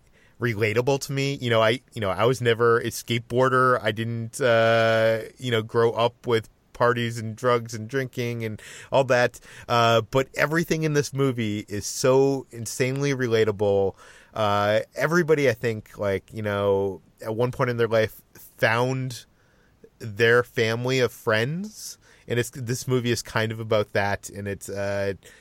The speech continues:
you know, I, I don't, I'm not sure if I mentioned it on this podcast, but I, before I got into writing about movies, I wanted to make movies, and I made this film called Escaping Reality, a feature film, uh,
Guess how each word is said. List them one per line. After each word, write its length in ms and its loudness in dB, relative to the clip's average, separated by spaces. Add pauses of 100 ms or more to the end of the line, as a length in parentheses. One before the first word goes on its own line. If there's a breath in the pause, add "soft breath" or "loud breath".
(480 soft breath)
you 100 -2
know, 160 6
I, 220 4 (600)
I 60 -6
don't, 160 -2
I'm 140 0
not 100 2
sure 140 -2
if 80 -4
I 40 2
mentioned 340 -2
it 40 4
on 80 0
this 120 -6
podcast, 440 -2
but 80 0
I, 140 2 (480 loud breath)
before 300 2
I 20 0
got 320 2
into 360 -8
writing 320 0
about 180 2
movies, 400 -2
I 320 -4
wanted 320 -2
to 80 -10
make 320 -4
movies, 380 -4
and 100 -4
I 20 -4
made 200 -4
this 180 -6
film 280 -4
called 220 -6
Escaping 460 -6
Reality, 460 -2
a 60 -10
feature 280 -10
film, 400 -4 (380 loud breath)
uh, 420 -2